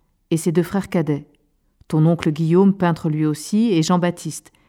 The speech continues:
qui fera la belle carrière que tu sais comme ingénieur militaire. Ces épreuves ont marqué ton grand-père, homme doux et affable,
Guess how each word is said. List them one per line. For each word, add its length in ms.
qui 100
fera 240
la 120
belle 260
carrière 420
que 120
tu 160
sais 240
comme 220
ingénieur 440
militaire. 580
Ces 240
épreuves 260
ont 60
marqué 260
ton 140
grand-père, 560
homme 240
doux 200
et 120
affable, 500